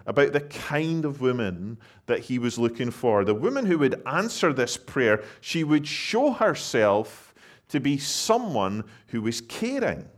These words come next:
someone who was kind, someone who was sacrificial, someone who, uh, was hardworking, someone who went above and beyond.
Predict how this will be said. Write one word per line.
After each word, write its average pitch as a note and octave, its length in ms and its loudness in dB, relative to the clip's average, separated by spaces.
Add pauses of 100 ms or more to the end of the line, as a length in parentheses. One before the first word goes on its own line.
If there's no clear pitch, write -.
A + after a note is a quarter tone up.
(560)
someone F#3+ 520 2
who C#3+ 140 0
was D3 200 0
kind, D#3+ 920 -6 (640)
someone C#3+ 300 -2
who D#3 80 4
was D#3+ 100 2
sacrificial, F3+ 720 2
someone E3+ 280 0
who, D3 240 2 (360)
uh, D#3 180 4
was D#3 180 -6
hardworking, F3+ 600 4
someone G3 240 -2
who F#3 80 2
went F3+ 220 2
above F#3 520 2
and D#3 160 -2
beyond. E3 840 -2